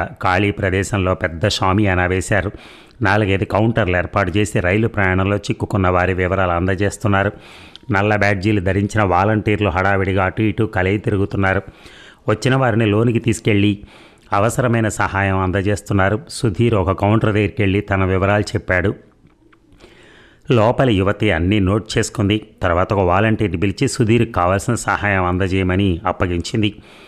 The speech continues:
"మీ భార్యను అలా లాంజ్లో కూర్చోబెట్టండి,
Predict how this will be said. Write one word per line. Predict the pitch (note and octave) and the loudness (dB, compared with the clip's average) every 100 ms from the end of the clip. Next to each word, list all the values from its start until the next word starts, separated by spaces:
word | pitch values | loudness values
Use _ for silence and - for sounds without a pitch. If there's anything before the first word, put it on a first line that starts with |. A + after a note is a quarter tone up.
| - - | -20 -2
"మీ | A#2 A#2 | 2 2
భార్యను | F#2+ A2+ A#2 A2+ G2 F2 - | 2 2 2 2 2 -2 -2
అలా | G2 F#2 F2+ | 0 0 2
లాంజ్లో | F#2 G#2 A2 G#2+ | 2 2 2 0
కూర్చోబెట్టండి, | G#2 A2+ - G#2 F2+ - F#2 G2+ | 0 -4 -2 -2 -2 -2 0 -2